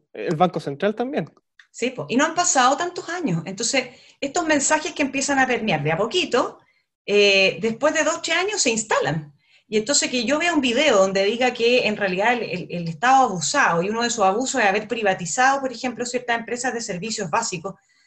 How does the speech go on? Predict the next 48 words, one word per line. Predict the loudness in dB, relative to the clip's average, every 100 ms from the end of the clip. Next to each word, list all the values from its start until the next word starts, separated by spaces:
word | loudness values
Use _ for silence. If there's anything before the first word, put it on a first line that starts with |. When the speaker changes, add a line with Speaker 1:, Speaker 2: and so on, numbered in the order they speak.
| _
Speaker 2:
que | -8
en | -2
realidad | 0 4 4 4 0 -4
por | 0
la | 2
vía | 2
de | 2
la | 2
privatización | 0 -2 -6 -2 0
lo | 2
único | 2 0
que | -2
se | -4
ha | -2
conseguido | -2 -4 -4 -2 2 2 0 -8 _
es | -4
un | 0
mayor | 2 4 2
alcance | 2 2 2 2 -2
de | -2
esos | -2 -4
servicios, | -6 -4 -4 -2 -2
un | 0
mayor | 0 -2
desarrollo | -4 -2 -2 0 0
de | -2
esos | -4
sectores | -6 -4 0 0
y | 0
un | -2
mayor | -2 0
bienestar | -2 -2 0 0
de | 0
la | -2
población. | -2 -4 -6 -6 -8 -18 -20 _ -4
Cuando | 0
te | 2
lo | 2
pintan | 2 2 2
al | 0
revés, | 0 2 2
entonces | 0 -2
uno | -2
dice, | 0
bueno, | 0 0
entonces, | -2
¿qué | -4
quieren? | 0 0 -2